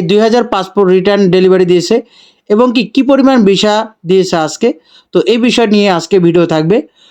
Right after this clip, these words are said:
তো আজকে চব্বিশে নভেম্বর দুই হাজার চব্বিশ, রোজ রবিবার।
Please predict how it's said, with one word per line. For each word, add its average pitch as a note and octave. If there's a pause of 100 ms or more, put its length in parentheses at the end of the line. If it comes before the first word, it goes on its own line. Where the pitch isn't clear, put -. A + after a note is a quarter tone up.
(160)
তো G3
আজকে G#3
চব্বিশে B3
নভেম্বর G#3 (220)
দুই F3+
হাজার F#3
চব্বিশ, G3 (140)
রোজ F#3
রবিবার। F3